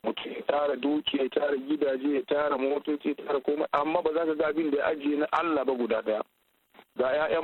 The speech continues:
marayu suna yawo, ba iyaye, waɗansu abin da za su ci babu, yara na yawo, ba masu kai su makaranta. Mu ba mu da ƙarfi. Mu abin da za mu iya shi ne, wato, mu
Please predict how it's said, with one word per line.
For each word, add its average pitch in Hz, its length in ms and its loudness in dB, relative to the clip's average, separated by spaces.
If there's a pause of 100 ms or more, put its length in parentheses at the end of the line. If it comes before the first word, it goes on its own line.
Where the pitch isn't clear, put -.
marayu 143 360 2
suna 151 340 2
yawo, 151 540 2
ba 175 200 2
iyaye, 156 600 2 (1040)
waɗansu 165 480 0
abin 165 220 0
da 135 100 0
za 160 240 2
su 127 80 -6
ci - 140 -4
babu, 160 380 0 (260)
yara 160 360 2
na 156 140 2
yawo, 160 380 2
ba 170 160 2
masu 147 300 2
kai 170 240 0
su 160 60 0
makaranta. 160 600 0
Mu 180 280 2
ba 247 160 2
mu 196 120 2
da 147 60 2
ƙarfi. 135 340 0
Mu 196 200 2
abin 220 200 2
da 190 80 2
za 208 160 2
mu 202 140 0
iya 202 320 0 (340)
shi 220 80 2
ne, 226 140 0
wato, 175 280 0
mu 165 140 0